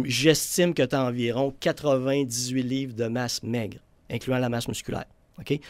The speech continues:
Ça, on le mesure avec une balance impédance. Je vais vous expliquer c'est quoi une balance impédance.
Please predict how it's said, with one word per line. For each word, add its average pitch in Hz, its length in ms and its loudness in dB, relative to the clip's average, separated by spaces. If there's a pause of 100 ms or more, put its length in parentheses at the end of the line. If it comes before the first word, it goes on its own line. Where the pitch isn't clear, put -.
(120)
Ça, - 140 0
on 180 40 6
le 170 60 2
mesure 143 220 2
avec 151 100 0
une 120 120 2
balance 127 340 4
impédance. 101 640 -8 (200)
Je 98 100 -10
vais 101 80 -6
vous 101 40 -4
expliquer - 320 -8
c'est 101 80 -8
quoi 107 100 -4
une 104 60 -6
balance 104 240 -6
impédance. - 360 -8